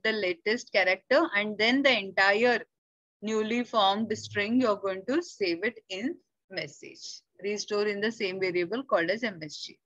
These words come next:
Clear? So this is how, uh, whatever value you type through the combination of various keystrokes, all will be considered. The combination in sequence, it will be taken all the keys together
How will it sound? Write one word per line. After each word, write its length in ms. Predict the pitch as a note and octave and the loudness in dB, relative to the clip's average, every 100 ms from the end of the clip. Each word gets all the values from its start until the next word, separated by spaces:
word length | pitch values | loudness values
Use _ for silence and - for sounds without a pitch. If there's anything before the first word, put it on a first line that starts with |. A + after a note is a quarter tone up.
| _ _ _ _ _ _ | _ _ _ _ _ _
Clear? 340 | G#3 G#3 C4+ - _ _ _ | 2 4 2 -2 _ _ _
So 140 | A3 F#3+ | -12 -6
this 180 | A3+ A#3 | -6 0
is 180 | C#4 B3 | 0 2
how, 440 | A3 F#3 G#3+ C#4+ _ _ _ - | 4 6 4 0 _ _ _ -4
uh, 360 | F#3 F#3 F3+ F3 - _ D3+ D3+ | 0 2 2 0 -8 _ -16 0
whatever 500 | G3+ G3 A3+ A#3+ C4+ B3+ - _ _ - | 2 2 2 4 2 2 -8 _ _ 2
value 440 | F3+ F#3 G#3+ B3 | 4 6 4 -2
you 40 | B3 A#3+ | 0 4
type 240 | G3 A3 - | 4 2 -4
through 320 | B3 A3+ - _ | -4 -4 -6 _
the 100 | G#3 | -2
combination 680 | G#3 F#3+ G#3+ B3 B3+ B3 B3 | 4 4 4 2 2 0 0
of 160 | B3+ | 0
various 580 | A3+ G3 G#3 A3+ A#3+ A#3 - | 0 0 0 0 0 -2 -2
keystrokes, 840 | A#3+ A3+ - A#3 F3+ - - - - _ _ _ _ _ _ - | 0 0 0 2 2 -2 -12 -14 -16 _ _ _ _ _ _ 2
all 340 | G3+ A#3+ C#4+ B3+ | 6 8 8 4
will 160 | B3 | 2
be 140 | A3 B3 | 0 0
considered. 680 | A3 G#3+ A#3 A#3+ A3 G#3 | 0 0 -2 0 2 0
The 100 | G3 | 0
combination 760 | G#3 G#3 G3 A3 A#3 A#3 C4 B3+ | 2 0 2 -2 0 0 0 0
in 180 | A3 A3+ | 2 0
sequence, 460 | A#3+ G#3+ A3+ A#3+ | 0 -6 -2 0
it 120 | A#3+ - | 0 -2
will 140 | A3 | -4
be 160 | G#3+ A3 | -2 -2
taken 360 | G3+ F#3 A#3+ A3+ | 0 -2 -2 2
all 240 | F#3 G3 | 2 2
the 120 | A3 | -2
keys 300 | A3 A3+ A3 | -2 -4 -4
together 560 | A3+ - F3+ F3 B3+ | -8 2 2 6 6